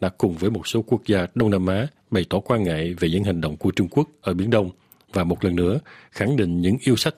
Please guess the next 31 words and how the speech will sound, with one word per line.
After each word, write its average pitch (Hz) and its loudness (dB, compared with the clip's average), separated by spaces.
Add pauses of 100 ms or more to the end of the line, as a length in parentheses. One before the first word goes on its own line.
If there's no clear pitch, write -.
chủ 101 2
quyền 92 2
của - -6
Bắc 107 -2
Kinh 101 2 (260)
ở 90 0
vùng 101 0
biển 92 0
này 85 0 (100)
là 82 -2
bất 110 -4
hợp - -16
pháp, 127 -2 (400)
chiếu 123 2
theo 95 0
phán 117 -4
quyết 151 0 (140)
năm 104 0
hai 92 0
ngàn 85 -4
mười 78 -4
sáu 113 -2 (380)
của 98 0
Tòa 90 0
trọng 90 -2
tài 87 -2
thường 104 0
trực 90 -2 (360)
trong 95 -2
vụ 85 -4
Philippines 110 0